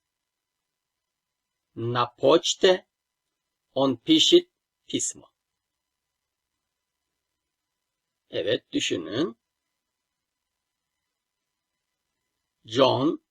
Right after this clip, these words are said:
сейчас дома.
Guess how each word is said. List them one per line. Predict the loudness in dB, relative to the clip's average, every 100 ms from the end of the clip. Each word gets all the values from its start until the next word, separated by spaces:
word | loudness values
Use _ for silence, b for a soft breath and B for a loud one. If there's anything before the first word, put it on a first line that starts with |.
| _
сейчас | -20 -6 -6 -2 0 2 0 -4 -12 _ _ _ _ _ _ _ _ _ _ _ _
дома. | -18 -18 0 2 4 4 2 -2